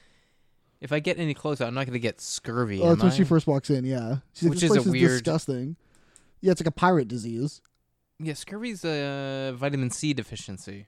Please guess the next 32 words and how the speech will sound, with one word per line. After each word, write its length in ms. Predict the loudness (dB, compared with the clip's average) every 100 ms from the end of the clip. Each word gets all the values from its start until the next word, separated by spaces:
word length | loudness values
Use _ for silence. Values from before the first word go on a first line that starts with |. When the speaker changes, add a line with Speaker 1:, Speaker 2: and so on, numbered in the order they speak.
| -2
Speaker 2:
<laughs> 80 | 4
Yeah, 440 | 6 6 4 -2
yeah. 180 | 2 6
Well, 160 | 8 8
you 120 | 8
would 120 | 8
get 140 | 6 6
it 80 |
on, 80 | 4
like, 140 | 2 0 4
that 100 | 6
was, 80 |
like, 100 | 6
a 60 | 2
thing, 160 | 2 2
like, 140 | 0 0
they 100 | 0
would 100 | 2
get 120 | 0
on 80 | -2
pirate 300 | -2 -4 -4
ships. 360 | -10 -16 -18 _ _ _ -16
Speaker 1:
Yeah, 340 | -4 -2 -2
because 300 | -6 -4 -4
you're 60 | -6
stranded 500 | -8 -6 -4 -4 -4
and 80 | -6
you 60 |
don't 100 | -4
have 180 | -2 -2
any 340 | -2 -4 -4 -6
resources 880 | -6 -4 -2 -2 -2 -4 -6 -8